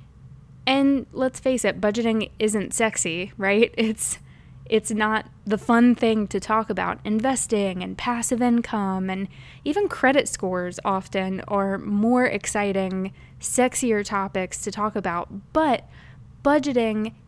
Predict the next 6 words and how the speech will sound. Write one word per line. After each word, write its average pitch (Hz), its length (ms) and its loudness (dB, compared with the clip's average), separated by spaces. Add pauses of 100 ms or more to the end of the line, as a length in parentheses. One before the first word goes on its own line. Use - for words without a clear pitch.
(220)
is 247 300 4
the 226 120 0
foundation 190 800 -2 (140)
of 196 300 0
your 185 340 -2
finances. 196 920 -6